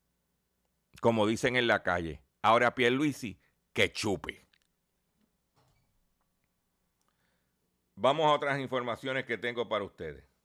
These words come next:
Importante. Por otro lado, el Departamento de Hacienda hizo una conferencia de prensa ayer donde anunció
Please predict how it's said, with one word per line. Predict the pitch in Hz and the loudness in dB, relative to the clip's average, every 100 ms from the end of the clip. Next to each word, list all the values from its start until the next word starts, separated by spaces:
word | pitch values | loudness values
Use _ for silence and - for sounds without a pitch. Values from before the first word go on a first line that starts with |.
| _ _ _ _ _ _ _ _ _ _ _ _ _ _ _ _ | _ _ _ _ _ _ _ _ _ _ _ _ _ _ _ _
Importante. | 101 98 104 90 113 98 80 _ _ _ _ _ _ _ _ _ _ _ _ _ _ _ _ _ _ _ _ _ _ | -14 -10 -10 -4 -4 -4 -10 _ _ _ _ _ _ _ _ _ _ _ _ _ _ _ _ _ _ _ _ _ _
Por | 113 | 0
otro | 123 151 151 | 2 4 6
lado, | 170 170 160 - _ _ _ _ _ _ _ _ _ _ - | 6 6 4 2 _ _ _ _ _ _ _ _ _ _ -2
el | 131 127 120 117 107 | 0 2 0 -4 -4
Departamento | 120 131 110 127 120 147 139 151 | -2 2 2 0 -2 -2 -2 0
de | |
Hacienda | 139 - 202 202 151 147 - _ _ _ _ _ _ _ _ _ _ _ _ _ _ _ _ | 0 -2 -4 -4 -4 -6 -8 _ _ _ _ _ _ _ _ _ _ _ _ _ _ _ _
hizo | 104 131 | -8 -2
una | 131 | 0
conferencia | 131 135 131 131 131 | 0 0 0 0 -2
de | |
prensa | 117 131 139 | -2 -2 0
ayer | 127 165 196 151 - | 0 2 0 -2 -8
donde | 113 120 117 | -4 0 0
anunció | 117 117 - 170 226 220 | 0 -4 -6 0 0 0